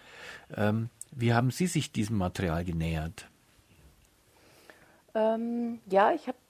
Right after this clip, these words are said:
Speaker 2: da durchaus mich auch, äh, strukturalistisch damit beschäftigt. Also interessant ist, dass das Wort Ich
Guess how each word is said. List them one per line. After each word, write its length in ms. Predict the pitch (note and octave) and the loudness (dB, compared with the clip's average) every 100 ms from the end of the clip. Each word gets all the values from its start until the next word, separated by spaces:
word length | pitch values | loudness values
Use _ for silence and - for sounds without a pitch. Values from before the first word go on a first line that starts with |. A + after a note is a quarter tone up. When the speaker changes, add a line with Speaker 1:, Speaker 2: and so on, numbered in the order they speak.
| _ | _
Speaker 2:
da 120 | - A3 | 2 2
durchaus 480 | A3+ - F#3+ - | 2 0 -2 -2
mich 180 | B3+ A#3+ | -6 -2
auch, 640 | - A3 A3 - G#3 G3+ | 0 0 -2 -2 0 0
äh, 20 | G3+ | -4
strukturalistisch 1300 | - - G#3+ - G3+ F#3+ F3+ D#3+ E3 G#3+ - E4 | -6 -6 -6 -4 -4 -2 4 4 4 2 2 2
damit 300 | - C4 C#4 | 2 0 0
beschäftigt. 640 | - - C#4 C#4 - C4 - | -4 -2 -2 -2 -4 -4 -2
Also 180 | G3 F3+ | -2 -2
interessant 540 | F3 - E3 - G3+ | -4 -4 -6 -4 -2
ist, 180 | G#3+ - | -2 -4
dass 120 | F#3 | -6
das 340 | F3 E3 - F3 | -6 -8 -6 0
Wort 220 | E3+ - | 0 0
Ich 400 | G#3+ - - - | -4 -4 -12 -20